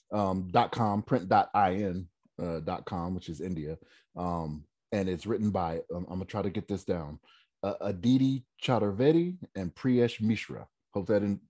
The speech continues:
butcher your names too bad, fellas. Um, or lady and fellow, I'm sorry. <laughs> Um, and the title of the article is Exit of V P Ns, Just the Beginning. Cert In's cybersecurity rules will affect many players. So Cert In, right?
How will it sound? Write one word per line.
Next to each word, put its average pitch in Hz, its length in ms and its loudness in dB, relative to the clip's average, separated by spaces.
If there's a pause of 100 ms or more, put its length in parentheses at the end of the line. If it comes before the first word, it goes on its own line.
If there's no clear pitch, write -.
butcher 101 280 -4
your 98 100 -2
names 95 200 -4
too - 140 -8
bad, 71 320 -6
fellas. 69 320 -12 (420)
Um, 76 380 -8 (220)
or 85 300 -4 (500)
lady 87 320 -4 (100)
and 76 160 -12
fellow, 67 220 -14
I'm 71 120 -16
sorry. 67 300 -16 (340)
<laughs> - 520 2 (360)
Um, 107 320 2
and 123 100 6
the 127 80 6
title 147 240 6
of 127 80 4
the 127 60 0
article 135 320 2
is 104 160 -4
Exit 139 260 4
of 120 100 4
V 135 140 4
P 131 260 2
Ns, 139 200 0
Just 123 180 -2
the 101 80 -8
Beginning. 135 480 2 (260)
Cert 147 300 4 (100)
In's 127 400 6
cybersecurity 123 680 0
rules 104 320 0
will 92 120 -2
affect 101 280 -4
many 98 220 -2
players. 80 440 -6
So 98 140 -4
Cert 170 380 2
In, 110 260 0
right? 92 220 -4